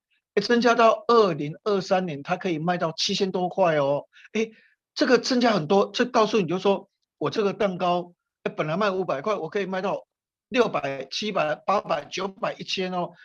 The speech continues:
虽然我的成本只能降二十块，但是你可以发现，我，我，我这个所谓的这个卖的价格可以卖得更高啊，所以你说毛利一定会下降吗？吼，那我们这样来假设，吼，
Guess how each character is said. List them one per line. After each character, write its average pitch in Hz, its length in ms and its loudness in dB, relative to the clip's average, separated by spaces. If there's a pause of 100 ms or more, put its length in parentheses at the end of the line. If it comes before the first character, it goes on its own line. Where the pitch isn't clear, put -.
虽 - 180 6
然 220 140 4
我 151 80 0
的 160 120 -4
成 180 260 -6
本 143 180 -4
只 131 140 -10
能 139 100 -10
降 170 300 -2
二 180 100 0
十 147 140 -6
块， 151 260 4 (240)
但 220 100 2
是 - 300 2
你 156 140 -4
可 214 100 4
以 208 60 6
发 196 160 2
现， 196 240 0 (640)
我， 196 240 6
我， 165 240 4
我 165 220 0
这 226 100 2
个 214 100 4
所 156 140 -4
谓 185 160 0
的 175 100 -2
这 175 140 -6
个 180 80 -4
卖 190 220 -2
的 160 100 -8
价 185 220 -4
格 151 160 -8
可 196 120 -8
以 185 80 -4
卖 180 200 -4
得 156 80 -8
更 170 260 -8
高 151 220 -2
啊， 151 240 -2 (320)
所 262 180 -2
以 247 220 -2
你 156 180 -8
说 202 180 0
毛 170 220 -4
利 190 200 -4
一 - 120 -18
定 175 100 -6
会 175 120 -4
下 165 180 -2
降 160 240 -4
吗？ 147 340 -2
吼， 143 200 0 (260)
那 247 140 4
我 - 120 -4
们 139 240 -4
这 - 240 -2
样 190 300 4
来 143 180 0
假 127 280 -6
设， 151 420 -2
吼， 131 300 -8